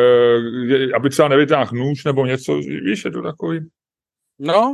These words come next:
Speaker 2: tak takhle já
Speaker 1: Takže
Speaker 2: se
Speaker 1: na tebe
Speaker 2: cítím, já
Speaker 1: myslím
Speaker 2: tomu
Speaker 1: v
Speaker 2: rozumím.
Speaker 1: metru. No. Ale jinak, jinak to je super. A je tady
Speaker 2: Ale jinak
Speaker 1: normálně
Speaker 2: žádná,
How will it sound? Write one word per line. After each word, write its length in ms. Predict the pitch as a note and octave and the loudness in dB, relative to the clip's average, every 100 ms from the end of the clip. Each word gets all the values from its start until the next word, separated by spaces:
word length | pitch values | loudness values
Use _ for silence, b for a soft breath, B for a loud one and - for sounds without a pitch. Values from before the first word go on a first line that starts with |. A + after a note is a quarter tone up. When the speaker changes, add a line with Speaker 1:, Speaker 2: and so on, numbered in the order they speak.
| B3 | -4
Speaker 2:
tak 180 | F#3 - | -6 -4
takhle 240 | G3 G#3 | -2 2
já 40 | G3 | 2
Speaker 1:
Takže 120 | C#3 | 2
Speaker 2:
se 60 | |
Speaker 1:
na 80 | F#3 | 2
tebe 180 | G#3 G3+ | 2 2
Speaker 2:
cítím, 40 | |
já 40 | F#3 | 2
Speaker 1:
myslím 240 | F3+ G#3 | 2 2
Speaker 2:
tomu 80 | F#3+ | 0
Speaker 1:
v 40 | |
Speaker 2:
rozumím. 200 | F3+ D#3 | -2 -2
Speaker 1:
metru. 340 | F3+ F#3 C3 G2+ _ _ _ _ _ | -6 -4 -6 -6 _ _ _ _ _
No. 120 | C3 B2 _ b b b _ _ | -8 -8 _ b b b _ _
Ale 180 | C3 D3+ | 2 4
jinak, 320 | F#3+ G#3 G#3 | 2 0 0
jinak 260 | E3+ F3+ F#3+ | 0 0 2
to 80 | G3+ | 0
je 40 | |
super. 300 | G#3 G3+ G3+ | -2 -4 0
A 80 | C3+ | 0
je 20 | C3+ | 0
tady 120 | C#3 | 2
Speaker 2:
Ale 160 | C#3+ F3+ | 2 4
jinak 140 | G3+ F#3 | 2 2
Speaker 1:
normálně 260 | D#3+ - A3+ | 2 2 2
Speaker 2:
žádná, 60 | E3 | 0